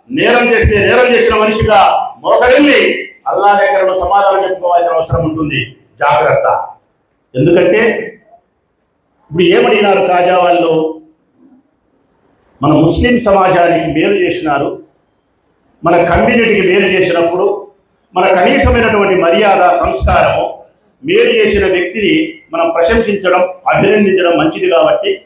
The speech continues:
మసీదులలో ఒక ప్రకటన చేయండి, అంతే కదా?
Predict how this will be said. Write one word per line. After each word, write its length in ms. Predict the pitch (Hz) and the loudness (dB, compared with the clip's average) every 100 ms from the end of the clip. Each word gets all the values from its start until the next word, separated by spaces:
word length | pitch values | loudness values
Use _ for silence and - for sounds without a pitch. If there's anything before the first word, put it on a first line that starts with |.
| _ _ - | _ _ -6
మసీదులలో 720 | 156 240 247 214 180 175 240 - - - - _ _ - | -4 -2 0 0 2 2 2 0 -4 -10 -20 _ _ -6
ఒక 160 | 156 160 - | -4 -2 -4
ప్రకటన 340 | - - - 269 233 | -4 -2 0 0 2
చేయండి, 400 | 180 170 151 - - - | 2 2 0 -2 -4 -6
అంతే 140 | 151 | -4
కదా? 140 | 180 | -2